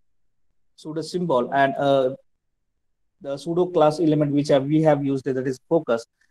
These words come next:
And as soon as this has been found, the focus element, it will be setting its background color as yellow. So here what we have done is that we have written a paragraph. To click inside the text box. So whenever we, wherever we click, automatically the background color should change.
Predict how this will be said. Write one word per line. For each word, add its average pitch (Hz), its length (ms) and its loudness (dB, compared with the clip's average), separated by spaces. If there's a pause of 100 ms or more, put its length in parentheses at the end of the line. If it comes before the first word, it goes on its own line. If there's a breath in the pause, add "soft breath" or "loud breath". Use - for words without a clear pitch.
(140)
And 139 160 4
as 160 180 6
soon 220 140 8
as 190 160 6
this 175 180 4
has 170 140 2
been 170 220 0
found, 143 320 6 (140)
the 131 100 -10
focus 170 360 -4
element, 135 420 -2
it 147 160 -6
will 170 160 2
be 160 100 0
setting 151 340 -4
its 135 140 -6
background 139 460 0 (240)
color 139 320 4
as 123 260 -2
yellow. 113 300 -4 (380)
So 170 60 0
here 190 200 8
what 185 200 6
we 190 60 4
have 180 140 6
done 180 140 6
is 175 100 2
that 165 180 4
we 160 100 2
have 160 100 6
written 170 240 0
a 165 60 2
paragraph. 151 440 2 (720)
To 156 100 0 (100)
click 185 220 -8
inside 160 400 0
the 156 80 0
text 151 320 -2
box. 151 220 0
So 160 100 0
whenever 180 300 4
we, 165 300 4
wherever 165 400 4
we 170 180 4
click, 196 340 -2
automatically 160 480 0
the 151 80 0
background 147 380 0
color 131 160 -4
should 120 200 -16
change. 101 180 -10